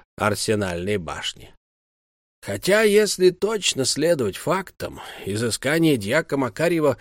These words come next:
в тысяча шестьсот восемьдесят втором году вызывают сомнения. На тот момент библиотека уже считалась пропавшей. Дьяк Макарьев якобы видел и описал палаты под землей, заставленные сундуками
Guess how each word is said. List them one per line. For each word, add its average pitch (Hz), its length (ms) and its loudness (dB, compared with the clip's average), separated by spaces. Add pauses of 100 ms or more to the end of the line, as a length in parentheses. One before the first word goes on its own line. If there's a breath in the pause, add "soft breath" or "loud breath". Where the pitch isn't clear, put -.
(140 soft breath)
в - 80 -20
тысяча 147 420 0
шестьсот - 500 -2
восемьдесят 123 380 -2
втором 120 300 4
году 104 320 2 (320 loud breath)
вызывают 120 640 -2
сомнения. 135 760 -4 (600)
На 127 160 2
тот 190 200 0
момент 170 340 2
библиотека 156 540 0
уже 147 220 2
считалась 143 520 -2
пропавшей. 104 600 -8 (1200)
Дьяк 127 480 0
Макарьев 123 640 0
якобы 113 560 0
видел 110 520 0 (300)
и 98 120 -8
описал 131 640 0
палаты 170 560 2
под 175 260 -2
землей, 214 420 6
заставленные 120 800 2
сундуками 123 840 0